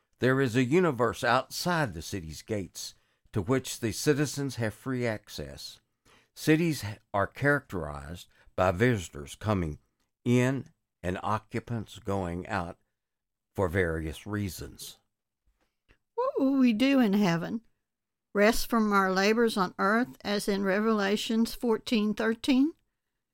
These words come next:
Speaker 2: Heaven's work will be refreshing, productive, and thwarted, without futility and frustration. Perhaps it will be like the work Adam and Eve did in the Garden of Eden.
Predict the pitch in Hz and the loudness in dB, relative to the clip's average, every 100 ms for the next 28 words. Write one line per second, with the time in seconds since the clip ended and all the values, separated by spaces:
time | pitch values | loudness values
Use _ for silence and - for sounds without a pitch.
0 | _ _ 285 320 359 311 240 233 233 233 | _ _ 2 4 4 2 4 4 4 2
1 | 254 208 233 233 220 - 262 - 185 - | -2 0 0 0 0 2 4 2 -4 -8
2 | 240 - 196 - 226 247 202 185 - 202 | -10 -4 -4 0 0 0 -4 -6 -4 -2
3 | 208 196 - 220 214 - - - _ _ | -2 -2 -2 0 0 0 -10 -18 _ _
4 | _ _ 226 220 _ - 226 247 - - | _ _ 0 0 _ 2 4 2 -2 -4
5 | 247 233 - 285 240 - 190 - 202 - | -4 -2 0 2 0 -2 -4 -2 -6 -4
6 | 202 - 214 214 - - 240 _ _ _ | -6 -2 0 0 -2 -8 -12 _ _ _
7 | _ _ - 262 302 - - 214 226 202 | _ _ 2 4 4 2 -2 0 0 2
8 | 226 247 226 226 - 214 214 214 - _ | 2 4 2 0 -2 0 0 0 -4 _
9 | 226 233 247 277 - 196 226 262 269 196 | 2 4 4 2 0 -4 2 4 4 2
10 | - 208 208 214 202 202 202 196 214 220 | -2 0 0 0 -4 2 2 4 2 0
11 | 262 269 - | 0 0 -2